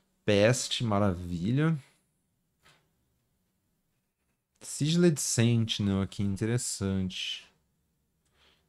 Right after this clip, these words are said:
Nada branco ainda, né? É, eu não sou tão fã aqui. Talvez eu iria de Reinforcements. Mas sei lá.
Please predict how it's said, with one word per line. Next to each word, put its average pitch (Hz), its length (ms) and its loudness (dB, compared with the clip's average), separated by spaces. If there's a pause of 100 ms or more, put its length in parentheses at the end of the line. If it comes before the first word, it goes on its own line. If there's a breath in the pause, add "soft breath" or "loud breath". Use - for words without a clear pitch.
(120)
Nada 107 260 -2
branco 98 560 -2
ainda, 95 380 -4
né? 101 200 -6 (3250)
É, 131 180 2
eu 170 100 4
não 220 60 2
sou 262 160 4
tão 254 260 4
fã 120 520 4
aqui. 113 280 -4
Talvez 113 360 2
eu 131 80 2
iria 131 160 4
de 120 60 2
Reinforcements. 110 1120 -2 (1000)
Mas 117 200 -6
sei 139 180 -6
lá. 92 340 0